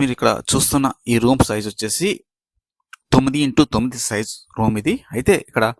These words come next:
చాలా వరకు మనం బెడ్‌రూమ్ సైజెస్ కొంచెం పెద్దవిగా ఉంటాయి కాబట్టి పదకొండు ఇంటూ పది సైజులో మనం టైల్స్ వేసుకుంటే ఎంత ఖర్చు అవుతుందనేది చూద్దాము.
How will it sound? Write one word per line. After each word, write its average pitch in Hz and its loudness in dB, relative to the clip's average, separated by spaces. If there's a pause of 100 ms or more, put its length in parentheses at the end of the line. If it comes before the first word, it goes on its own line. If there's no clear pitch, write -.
(800)
చాలా 156 4
వరకు 135 0
మనం 120 -2 (760)
బెడ్‌రూమ్ 131 4
సైజెస్ 127 2 (280)
కొంచెం 113 0 (180)
పెద్దవిగా 120 2 (180)
ఉంటాయి 113 -2
కాబట్టి 107 2 (600)
పదకొండు 139 2
ఇంటూ 139 2 (260)
పది 123 0
సైజులో 113 2 (640)
మనం 110 0 (240)
టైల్స్ 127 2
వేసుకుంటే 113 -2 (640)
ఎంత 107 -2 (320)
ఖర్చు - 0
అవుతుందనేది 107 -2 (500)
చూద్దాము. 110 -2